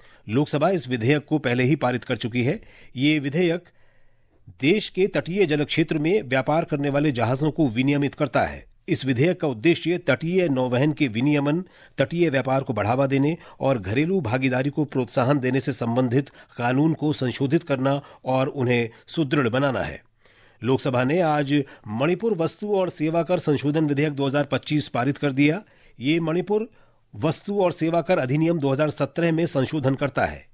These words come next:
वित्त मंत्री निर्मला सीतारामन ने कहा कि ये विधेयक उस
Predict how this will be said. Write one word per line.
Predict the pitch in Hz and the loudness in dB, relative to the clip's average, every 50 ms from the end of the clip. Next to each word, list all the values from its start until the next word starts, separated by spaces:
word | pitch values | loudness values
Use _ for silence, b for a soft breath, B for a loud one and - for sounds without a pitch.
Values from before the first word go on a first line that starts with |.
| - - | -8 -8
वित्त | 123 127 - 147 | -8 -4 -2 0
मंत्री | 127 123 117 - 143 151 | 0 0 0 0 0 0
निर्मला | 135 127 127 117 123 127 | 2 2 0 0 0 -2
सीतारामन | 117 - 127 117 - 123 113 113 113 127 135 | -2 -2 -4 -2 -2 -2 -2 0 0 0 0
ने | 135 139 | 0 -2
कहा | 131 - 131 135 139 151 156 B B B B B - | -2 0 0 0 0 0 -2 B B B B B -6
कि | 127 | -2
ये | 127 123 120 | 0 0 0
विधेयक | 104 113 107 127 143 151 143 - B B B B B - - | 0 0 0 0 0 0 0 -4 B B B B B -4 -2
उस | 226 208 - | -2 -2 -2